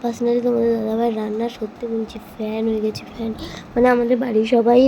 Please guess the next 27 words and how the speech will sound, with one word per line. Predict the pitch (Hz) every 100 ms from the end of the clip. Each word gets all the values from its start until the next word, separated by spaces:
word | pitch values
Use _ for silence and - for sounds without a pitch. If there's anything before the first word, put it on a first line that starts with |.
| 262
রান্না | 247 240 233
করতে | 240 254 240
পারে, | 302 339
কিন্তু | 233 226
তোমাদের | 220 220 226
দাদাভাইও | 220 214 220 247 285
খুব | 415 403 -
সুন্দর | 240 214 208
রান্না | 202 208 208
করে। | 214 214 - - - - -
তো | 294 294
যাই | 285 285
হোক, | 320 - - - - 247
আজকের | - 247 240
ভিডিওটা | 247 254 262 240
এই | 226
পর্যন্ত। | 240 220 247 254 247
যদি | 233 226
ভালো | 220 220
লেগে | 220 226
থাকে | 233 269
প্লিজ | - 277 262
like, | 254 -
কমেন্ট, | 262 262
শেয়ার | 285 277 -
করে | 269
দিও। | 262